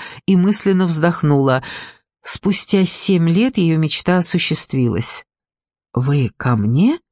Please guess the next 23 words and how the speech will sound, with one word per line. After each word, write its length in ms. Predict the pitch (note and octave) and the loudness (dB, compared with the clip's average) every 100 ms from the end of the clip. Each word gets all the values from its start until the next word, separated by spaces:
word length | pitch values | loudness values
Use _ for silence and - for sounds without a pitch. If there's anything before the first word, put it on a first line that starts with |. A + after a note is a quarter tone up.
| _ _ | _ _
выдавила 520 | B2 D#3 C#3 C#3+ C3+ | -2 0 0 0 0
она, 320 | C3+ G3 C4+ C4+ - - | 2 2 0 -2 -12 -18
с 160 | - - | -14 -4
трудом 360 | F#3 F#3 A#3 A#3 | 0 2 2 0
справляясь 1000 | - - F#3+ E3 F#3 B3 C4+ B3 - - - | -2 0 2 2 2 2 2 0 -4 -12 -6
с 80 | D3 | -2
захлестнувшим 920 | F3 G3 F3+ F3 - F#3 A#3+ - G3 | 0 0 0 0 0 0 0 -2 0
ее 320 | D#3+ E3 F3+ - | 0 0 -2 0
волнением. 760 | C#3+ C3+ B2+ A2 G2+ F#2 - _ _ _ _ _ _ _ - | 0 2 2 0 0 -4 -6 _ _ _ _ _ _ _ -4
И 60 | G#3 | -2
привычным 600 | G#3+ A3+ A3+ - G#3 G3 | 2 2 2 0 0 2
движением 680 | F#3+ G3+ A#3 C4 G#3 F#3+ F3+ | 2 2 2 2 2 2 0
тронула 480 | F#3+ G#3+ F#3+ F#3 | 2 4 4 4
ладонями 720 | F3 F3+ F3+ G3 F3 F3 F3 - _ | 2 2 2 2 2 2 0 -4 _
щеки, 760 | - - - - E3 C3 D3+ D3+ - - - | -10 -6 -2 2 2 2 0 0 -4 -16 -4
будто 260 | E3+ F#3+ F#3 | -2 0 0
хотела 380 | G#3 G3 F#3+ F3 | 0 0 0 0
скрыть 420 | - G3+ G3 F#3+ | -2 -2 0 0
разлившийся 840 | F#3 F3+ F#3 G#3+ - F#3+ - F3 | 0 2 0 0 0 -2 0 0
на 160 | E3 D#3+ | 2 2
них 240 | F3+ F#3+ | 2 2
багровый 500 | D#3 D3 D3+ D3+ D#3 | 0 0 0 2 0
румянец. 760 | D3+ D3 B2 A#2 G2+ - - | 0 2 2 2 -2 -6 -12